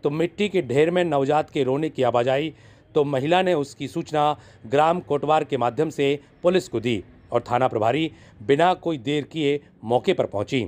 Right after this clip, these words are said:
और गोद में बच्चे को उठाकर सिविल अस्पताल हटा लाईं। इस बीच प्रभारी प्रसीता पटेल ने कई डॉक्टरों से संपर्क कर नवजात बच्चे के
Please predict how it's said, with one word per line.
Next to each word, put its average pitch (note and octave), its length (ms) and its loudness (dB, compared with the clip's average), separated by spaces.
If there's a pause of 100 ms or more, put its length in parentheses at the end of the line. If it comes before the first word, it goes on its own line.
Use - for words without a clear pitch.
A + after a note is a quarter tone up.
(280)
और C#3 300 4 (320)
गोद E3+ 260 0
में F3+ 160 0
बच्चे C#3+ 260 -4
को A2+ 80 -4
उठाकर C#3+ 440 0 (280)
सिविल F#3+ 320 0
अस्पताल D3+ 400 0
हटा C3 240 0
लाईं। A2 260 2 (340)
इस A#2 140 -6
बीच E3 280 -4 (520)
प्रभारी D3+ 440 2
प्रसीता D3+ 400 -4
पटेल C#3+ 360 -2
ने D#3 200 -2 (300)
कई F3+ 160 2
डॉक्टरों D3 340 2
से D3 140 -8
संपर्क B2+ 340 -4
कर D#3+ 140 0
नवजात C3+ 380 2
बच्चे A#2+ 420 -6
के D3+ 300 -2